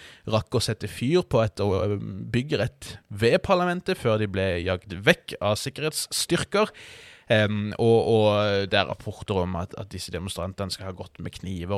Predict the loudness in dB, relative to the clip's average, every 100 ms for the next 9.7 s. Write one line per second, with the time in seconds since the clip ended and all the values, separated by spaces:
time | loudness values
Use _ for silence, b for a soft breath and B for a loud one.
0 | 0 0 -4 -6 -6 -4 -2 -2 -2 -2
1 | -2 B B B B B -4 6 8 10
2 | 8 4 4 2 2 0 0 -2 -2 -2
3 | 0 2 2 -2 -4 -4 -4 -6 -6 -4
4 | -4 -4 -4 -2 -2 0 0 -2 -4 -8
5 | -10 -4 -2 0 0 0 -2 -4 -4 -4
6 | -4 -4 -6 -6 -6 -6 -6 -2 0 0
7 | -2 -6 _ _ _ _ _ -20 4 12
8 | 12 12 4 0 0 0 2 2 4 4
9 | 4 2 4 4 2 -4